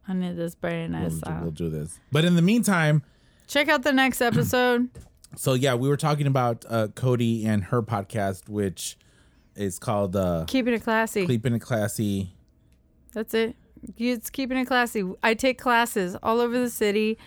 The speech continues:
Speaker 1: all kinds of classes, f-, physical, conceptual,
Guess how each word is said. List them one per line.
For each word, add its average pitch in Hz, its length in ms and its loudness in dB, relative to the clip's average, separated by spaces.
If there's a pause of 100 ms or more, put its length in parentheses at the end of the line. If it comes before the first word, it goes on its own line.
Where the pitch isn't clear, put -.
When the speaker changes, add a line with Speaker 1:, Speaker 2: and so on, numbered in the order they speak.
(260)
Speaker 1:
all 247 160 2
kinds 262 260 2
of 240 60 2
classes, 214 720 2 (480)
f-, - 160 -12 (100)
physical, 262 880 2
conceptual, 247 1000 2